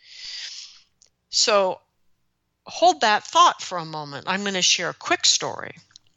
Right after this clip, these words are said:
Um, I'm also part of another community that focuses on my, um, Qigong master and that international community. And I was at an event with this community as a participant,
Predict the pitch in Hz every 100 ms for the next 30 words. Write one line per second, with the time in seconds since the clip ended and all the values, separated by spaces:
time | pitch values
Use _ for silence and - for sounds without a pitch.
0 | - - _ _ _ 175 170 160 185 220
1 | 208 - 220 190 170 160 165 170 170 -
2 | 147 151 147 147 143 135 - - 170 -
3 | - 175 165 147 147 143 147 143 - 147
4 | 139 127 156 _ - - 202 160 147 147
5 | _ - 160 123 - - - _ - 156
6 | 143 131 - 151 135 - 165 - - -
7 | 165 - - - - 90 - - - -
8 | - - - - - - 208 208 208 233
9 | 214 190 - 185 190 170 165 156 147 -
10 | - - _ - 175 - 165 165 - -
11 | - - - 185 170 156 143 247 370 _
12 | _ _ _ - 160 160 170 180 - 262
13 | - 156 160 156 262 -